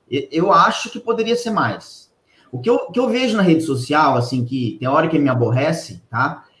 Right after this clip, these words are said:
É assim, é muito fácil, a, o, o sapato tá passando na sua tela ali, é muito fácil você perguntar o preço, você não tem a menor intenção de comprar, você não tá nem aí, você não tem nem dinheiro, sei lá, você não, mas, sei lá, você achou bonito, você não tá fazendo nada ali, você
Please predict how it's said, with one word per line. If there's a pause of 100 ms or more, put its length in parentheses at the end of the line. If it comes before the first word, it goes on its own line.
É
assim, (400)
é
muito
fácil,
a,
o,
o
sapato
tá
passando
na
sua
tela
ali, (160)
é
muito
fácil
você
perguntar
o
preço, (540)
você
não
tem
a
menor
intenção
de
comprar, (440)
você
não
tá
nem
aí, (100)
você
não
tem
nem
dinheiro,
sei
lá,
você
não, (360)
mas,
sei
lá,
você
achou
bonito,
você
não
tá
fazendo
nada
ali,
você